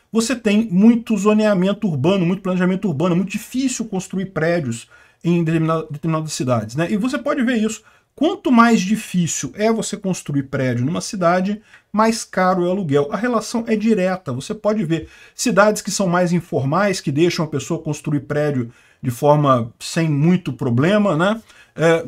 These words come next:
costuma ter aluguel mais baixo. Cidades que têm muito requisito de, pra construir prédios é mais complicado. Lá na Califórnia, particularmente, existem leis insanas, do tipo: seus vizinhos podem embargar sua obra. Se os seus vizinhos não gostarem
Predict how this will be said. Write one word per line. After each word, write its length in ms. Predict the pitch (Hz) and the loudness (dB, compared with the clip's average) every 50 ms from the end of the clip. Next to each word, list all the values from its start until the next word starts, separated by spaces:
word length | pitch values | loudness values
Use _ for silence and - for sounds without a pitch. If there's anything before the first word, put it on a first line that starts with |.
| 151 - | -10 -4
costuma 420 | - 214 - - - 214 214 214 | -2 -2 -2 2 4 4 4 4
ter 120 | 214 - 196 | 4 2 0
aluguel 280 | 196 190 175 170 180 | 0 2 2 2 2
mais 220 | 180 180 196 190 165 | 4 4 2 0 4
baixo. 420 | 156 143 139 131 131 - - - _ _ | 4 4 4 4 0 -6 -14 -16 _ _
Cidades 540 | - - - 196 147 165 190 196 190 190 - | -12 -6 -6 0 0 2 2 2 0 0 -6
que 100 | - 190 | -8 -6
têm 180 | - 208 190 | -2 0 2
muito 440 | 180 170 185 220 277 302 - - 240 | 2 4 4 4 4 4 2 -2 -6
requisito 880 | - - 185 185 185 - 165 135 120 135 175 190 190 - - 131 127 - - - - - _ _ | -2 -2 -2 -2 -2 -4 -4 -2 0 0 0 -2 -2 -4 -6 -8 -8 -8 -16 -20 -20 -20 _ _
de, 240 | 120 117 135 156 151 | -4 0 2 2 2
pra 180 | 156 - 160 | 2 0 -4
construir 420 | 151 - 165 160 - - 165 160 170 | -2 -2 -4 -4 -2 -2 -2 -2 -2
prédios 540 | - - 165 170 180 180 175 196 180 - - - | -2 0 2 4 4 2 2 -2 -6 -8 -10 -4
é 100 | 175 175 | -2 -2
mais 220 | 180 180 180 180 - | 0 0 -2 -4 -4
complicado. 640 | - 180 180 - 196 185 - 151 139 131 117 127 | -6 -6 -4 -4 -8 -6 -4 -2 -2 -2 0 -2
Lá 300 | 131 139 156 190 240 269 | -2 0 0 0 0 0
na 80 | 247 226 | 0 -2
Califórnia, 640 | 226 - 190 170 143 - - - 165 170 165 165 147 | -2 -2 -4 -4 -4 -6 -6 -4 -2 -2 -2 -2 -4
particularmente, 880 | - _ 185 208 202 - - 208 196 196 180 170 180 208 214 214 - _ _ - - - _ _ | -4 _ -4 -4 -4 -8 -6 -2 0 0 0 0 0 -2 -4 -6 -8 _ _ -20 -20 -20 _ _
existem 480 | 202 160 180 226 226 - 254 226 180 170 | -2 0 0 0 0 2 2 2 4 4
leis 500 | 165 180 226 240 240 226 226 - - _ _ | 4 4 2 2 0 -2 -2 -6 -10 _ _
insanas, 920 | 247 269 269 269 - - - - 214 226 226 214 160 120 113 113 - - _ _ _ - _ _ _ _ | -2 -2 -2 -2 -4 -8 -2 2 4 6 6 6 4 2 -2 -4 -10 -16 _ _ _ -20 _ _ _ _
do 100 | 165 170 | -2 -2
tipo: 440 | - - 233 226 226 - 190 - - | 2 4 4 4 4 4 -4 -4 -2
seus 260 | - - 359 262 214 | 0 2 2 4 6
vizinhos 540 | 226 233 180 135 160 240 262 247 214 - - | 6 6 6 6 4 4 6 6 4 2 0
podem 340 | - - 214 226 214 214 214 | 2 4 4 4 6 4 4
embargar 480 | 214 202 190 - 160 147 170 190 196 | 4 4 2 2 2 2 2 2 2
sua 180 | - - 208 202 | 2 2 2 2
obra. 340 | 170 151 165 180 170 131 123 | 4 4 4 4 2 2 -2
Se 100 | 120 143 | -2 -4
os 60 | - | -4
seus 180 | - 247 220 | -2 0 2
vizinhos 500 | 208 226 185 135 143 196 226 240 226 196 | 4 4 2 4 4 4 6 6 6 4
não 120 | 185 202 208 | 2 2 2
gostarem 640 | 202 190 - - - - 180 185 190 196 185 180 | 0 -2 -2 -4 0 2 4 4 4 4 0 -4